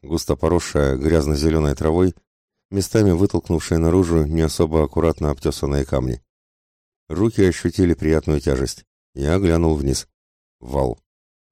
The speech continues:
Люблю это оружие с дефицитными патронами, наличие которых в магазине надо бы проверить. И тут меня накрыло. Воспоминаниями.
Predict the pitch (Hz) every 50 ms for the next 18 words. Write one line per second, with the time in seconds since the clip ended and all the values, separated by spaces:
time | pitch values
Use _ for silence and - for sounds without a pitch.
0 | _ - 87 92 104 104 113 131 151 147 110 - - 82 82 85 92 101 92 85
1 | 80 80 73 69 69 67 67 80 - - 87 - - 90 - 87 80 80 73 -
2 | 85 - 95 95 95 87 76 69 65 60 - _ _ _ _ _ _ - 87 85
3 | 85 82 - - 85 76 - 85 - - 92 82 73 - - 73 73 69 78 78
4 | 73 85 85 80 78 73 71 67 69 78 76 67 69 62 65 71 - 76 73 73
5 | 71 65 64 - - _ _ _ _ _ _ _ _ _ _ _ _ _ - 87
6 | 90 - 117 117 - 90 85 85 85 78 69 - - 71 65 62 58 - _ _
7 | _ _ _ _ _ _ - 92 - - 101 101 104 101 92 76 67 65 64 62
8 | 62 57 -